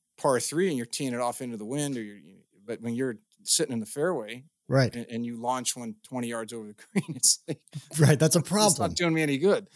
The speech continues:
Speaker 2: Right. <laughs> Right. So at that point, when you realized what the game was, had, is, was turning into,
Speaker 1: Mm-hmm.
Speaker 2: um, do you, is that when you decided, like,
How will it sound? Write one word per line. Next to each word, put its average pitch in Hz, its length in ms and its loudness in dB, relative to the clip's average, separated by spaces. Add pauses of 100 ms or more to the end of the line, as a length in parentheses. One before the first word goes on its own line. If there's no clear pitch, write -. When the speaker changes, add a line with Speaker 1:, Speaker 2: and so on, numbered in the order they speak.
Speaker 2:
Right. 196 340 6
<laughs> - 40 -4 (560)
Right. 240 320 -8 (600)
So 180 120 4
at 175 120 4
that 185 220 6
point, 185 220 6
when 156 140 8
you 165 160 10
realized 151 320 8
what 147 140 4
the 135 60 4
game 139 320 6
was, 127 160 4
had, 120 240 2 (220)
is, 131 180 2
was 131 200 4
turning 147 320 6
into, 120 520 4 (460)
Speaker 1:
Mm-hmm. 113 80 -8
Speaker 2:
um, 113 380 4 (280)
do 135 100 6
you, - 40 4
is 135 160 4
that 147 140 6
when 139 100 6
you 135 100 8
decided, 131 380 6
like, 120 280 0